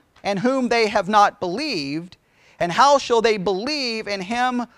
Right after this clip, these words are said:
whom they have not heard? And how shall they hear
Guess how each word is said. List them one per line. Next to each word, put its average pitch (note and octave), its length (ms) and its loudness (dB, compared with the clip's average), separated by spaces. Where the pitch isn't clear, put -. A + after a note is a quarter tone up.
whom A#3+ 340 0
they A3+ 280 2
have G3+ 360 2
not G#3 300 2
heard? C#3 680 2
And D#3+ 160 2
how C4+ 320 6
shall A#3 280 4
they G3 200 6
hear C#4 640 2